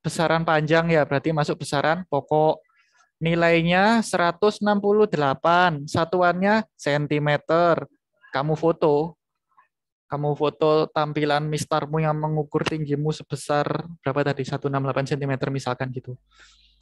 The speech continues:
Misalkan timbangan beli beras, "Bu, beli beras satu kilo sih, Bu, tak fotoe." Nah, itu boleh. Kayak gitu. Kamu catat ya, besaran apa,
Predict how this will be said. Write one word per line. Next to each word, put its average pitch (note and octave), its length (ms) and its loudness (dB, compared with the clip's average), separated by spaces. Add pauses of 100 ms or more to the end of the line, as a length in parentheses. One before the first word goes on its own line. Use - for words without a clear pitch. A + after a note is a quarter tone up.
(140)
Misalkan D3+ 240 0
timbangan E3 480 2
beli D3+ 160 2
beras, E3 320 2
"Bu, G3 240 0
beli D#3+ 160 0
beras E3 240 0
satu F#3 160 0
kilo F#3+ 240 2
sih, G#3 160 2
Bu, F#3 80 2
tak - 160 -2
fotoe." E3+ 560 0
Nah, B2+ 320 -4
itu - 80 -8
boleh. B2+ 400 -4 (400)
Kayak C3 240 -6
gitu. C3 160 -6 (240)
Kamu C#3+ 160 -4
catat D3 320 0
ya, C#3 160 0
besaran C#3 400 -6
apa, C#3+ 480 -2